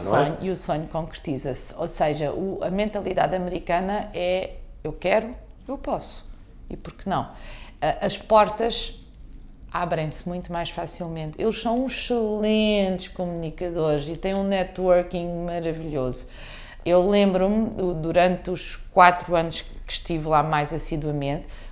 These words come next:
Speaker 2: os meus mentores eram americanos. Amigos meus americanos que eu fui conhecendo ao longo do tempo, e eram, não eram portugueses, eram americanos. E, e eu, eu dizia, "Olha, eu preciso de uma empresa de relações públicas."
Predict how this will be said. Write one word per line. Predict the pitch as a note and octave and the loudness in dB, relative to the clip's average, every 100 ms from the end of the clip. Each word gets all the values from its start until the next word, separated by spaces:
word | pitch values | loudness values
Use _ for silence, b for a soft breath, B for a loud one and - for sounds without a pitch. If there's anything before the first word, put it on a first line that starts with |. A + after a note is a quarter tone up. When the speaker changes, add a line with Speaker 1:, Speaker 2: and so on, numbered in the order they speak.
| - | -4
Speaker 2:
os | F3+ | 0
meus | G#3+ A#3+ | 2 2
mentores | G#3 A3+ A3 A#3+ A#3 | 2 -2 0 0 2
eram | E3+ D3 | 0 0
americanos. | B2 A2+ C#3 - E2 - - - | -2 -4 -6 -8 -8 -8 -10 -6
Amigos | F#3+ G#3 F3+ | -2 -2 -2
meus | F#3+ G#3 F#3 | -2 -2 -2
americanos | G3+ G3+ G3+ D#3+ F#3 - | -2 -2 0 -2 -2 -4
que | |
eu | F#3 | -6
fui | - F#3 | -4 -4
conhecendo | F3+ F3 F#3 E3+ | -4 -4 -4 0
ao | D#3 | 0
longo | D#3 D#3 D3 | 0 -2 -6
do | D3+ | -8
tempo, | - C#3 E3 G3 - B B B B - | -6 -6 -6 -8 -12 B B B B -2
e | F3+ F#3+ | 6 8
eram, | A3 G#3 G3+ | 8 6 2
não | G3 F#3+ | 2 2
eram | G#3 A3 G3 | 2 2 -2
portugueses, | - D#3+ C#3 C3 D3 | -6 -4 -2 -2 -2
eram | D3 D3+ | -2 -2
americanos. | D3+ D#3 D#3 D3+ C#3 D#3+ - - | -2 -4 -2 -2 -2 -6 -12 -8
E, | F3+ F#3 F#3 - | -4 -2 -2 -2
e | F#3 F3+ F#3 | -2 0 2
eu, | G#3 F#3 - - | 2 0 -6 -6
eu | G3+ G3+ G3+ - - | -4 -4 -6 -12 -6
dizia, | F3+ F#3 E3+ D3 C3+ | -2 -2 0 0 0
"Olha, | D3 | 0
eu | G3+ | -2
preciso | G#3 G3+ F#3+ | -4 -4 -2
de | G3 | -2
uma | F#3+ | -2
empresa | F3+ E3 E3 | -4 -6 -8
de | E3 | -8
relações | D#3+ D#3+ - E3 | -8 -8 -8 -10
públicas." | - G3 D#3 D3 D3 C#3 - | -8 -8 -6 -8 -10 -12 -12